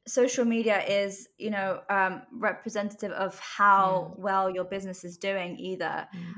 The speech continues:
Speaker 1: A lot of people can have a lot of likes, a lot of comments, but it doesn't necessarily mean that they're doing well in their coaching business. I mean, I know,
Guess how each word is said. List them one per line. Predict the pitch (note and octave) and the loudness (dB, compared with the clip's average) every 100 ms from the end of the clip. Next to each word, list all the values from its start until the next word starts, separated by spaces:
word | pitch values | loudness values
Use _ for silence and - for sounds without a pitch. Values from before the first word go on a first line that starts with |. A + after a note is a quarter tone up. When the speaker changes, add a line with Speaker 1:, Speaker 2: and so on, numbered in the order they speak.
| F#3+ | -4
Speaker 1:
A | G3+ | 0
lot | G#3+ A3 | 2 0
of | |
people | A#3+ G#3 | -2 -6
can | - G#3 | -6 -8
have | - G#3 G3+ G3 | 2 6 8 6
a | F#3 | 0
lot | G3 F#3+ | -2 -2
of | F3 | -4
likes, | F3+ F#3+ F#3+ F3+ - - - - | 2 4 4 0 -6 -16 -16 -10
a | F#3+ | -4
lot | F#3 F3+ | -2 -2
of | F3+ | -4
comments, | - G#3 G#3+ F#3+ F#3 - - - | -8 -4 -2 -2 -4 -8 -8 -2
but | F#3 - - - - _ _ _ _ | -2 -2 -8 -16 -18 _ _ _ _
it | A3 G#3+ | -6 0
doesn't | A#3 G#3+ G#3 - _ G#3 | 0 0 -4 -6 _ -8
necessarily | G#3 - G#3+ G3 G3 | -8 -4 0 0 -2
mean | G3 F#3+ | -6 -4
that | F3+ - - | -4 -4 -4
they're | F#3 | -2
doing | F3+ F#3 | -2 -2
well | F#3 F#3+ | 0 -2
in | |
their | F3+ | -2
coaching | G3 G#3+ A3+ | -4 -4 -4
business. | G3 F#3 F#3+ - | -6 -6 -8 -6
I | |
mean, | G#3 G#3 | -6 0
I | G#3 A3+ | 2 4
know, | A3 G#3+ | 4 2